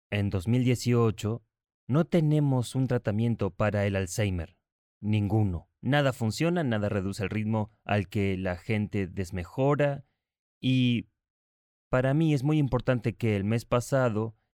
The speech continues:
el Journal of the American Medical Association publicó un estudio del doctor Richard Kennedy, que en realidad fue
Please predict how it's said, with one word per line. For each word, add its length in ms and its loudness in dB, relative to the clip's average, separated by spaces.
el 320 2
Journal 480 4
of 200 2
the 160 2
American 600 2
Medical 500 2
Association 840 0
publicó 360 0
un 80 2
estudio 600 0
del 320 2
doctor 340 0
Richard 300 0
Kennedy, 580 0
que 320 4
en 160 2
realidad 400 2
fue 440 2